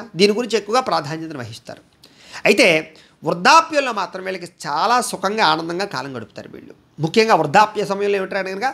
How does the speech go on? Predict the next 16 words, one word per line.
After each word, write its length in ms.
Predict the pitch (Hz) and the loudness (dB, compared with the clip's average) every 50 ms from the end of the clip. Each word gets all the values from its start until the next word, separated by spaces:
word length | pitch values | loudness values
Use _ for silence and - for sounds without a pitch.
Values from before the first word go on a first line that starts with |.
| - _ _ _ _ _ - 151 | -8 _ _ _ _ _ -16 -2
దాచుకున్న 520 | 135 151 156 175 202 202 226 220 240 214 | 4 6 6 6 6 4 0 0 0 2
డబ్బులు 300 | 180 165 165 160 202 214 | 4 4 4 4 4 4
అవ్వచ్చు, 260 | 208 214 220 214 247 247 | 4 4 2 0 0 0
లేదా 240 | 220 208 202 254 277 294 294 - - _ _ - - | 2 2 4 4 4 4 2 -2 -12 _ _ -2 0
గతంలో 280 | 156 - 240 226 233 | 0 2 2 2 0
సంపాదించిన 560 | - 202 190 196 202 220 220 208 196 175 202 185 165 | 0 0 0 2 2 2 2 2 -2 -4 -2 -2 -2
డబ్బులతోటి 440 | 156 165 185 208 202 214 208 208 202 | 0 2 2 2 2 2 0 0 2
బతకాలనేటటువంటి 840 | 175 190 190 214 - 202 196 190 196 196 196 196 214 196 180 170 156 175 | 2 0 0 2 2 2 2 2 2 0 0 0 -2 -2 0 2 2 2
ఆలోచనతో 340 | 214 208 180 208 220 240 226 196 160 170 | 2 2 0 -2 -2 -2 -2 -2 -2 -2
ముందర 200 | 196 226 277 285 294 | 0 2 2 2 2
నుంచే 160 | 285 - 320 302 | 2 2 2 2
ఇన్వెస్ట్‌మెంట్ 380 | 226 220 220 202 190 226 214 190 | 2 2 0 -2 -4 -4 -4 -2
చేయడానికి 300 | 196 190 208 208 196 180 | -2 0 0 -2 -4 -6
ఎక్కువ 180 | 165 - 170 170 | -8 -10 -10 -8
ప్రయత్నం 340 | - 147 143 131 135 135 120 | -8 -8 -8 -8 -10 -12 -12
చేస్తారు. 340 | 113 107 - - - - - | -12 -14 -14 -14 -16 -16 -16